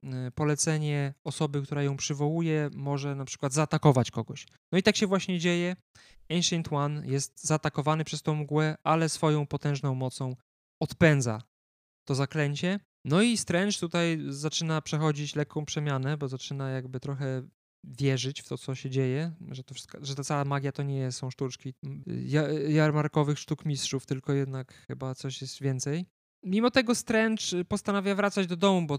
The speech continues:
dochodzi do wniosku, że nic tu po nim, ten śnieg przestał padać,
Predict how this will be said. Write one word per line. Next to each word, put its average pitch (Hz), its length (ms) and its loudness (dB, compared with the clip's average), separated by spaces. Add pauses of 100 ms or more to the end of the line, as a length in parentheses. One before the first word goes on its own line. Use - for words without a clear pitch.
dochodzi 143 520 -2
do 143 80 0
wniosku, 147 280 -4
że 143 140 -2
nic 147 200 -4
tu 139 100 -8
po 165 180 0
nim, 143 360 -4
ten 127 200 -6
śnieg - 220 -4
przestał 120 320 -6
padać, 160 480 0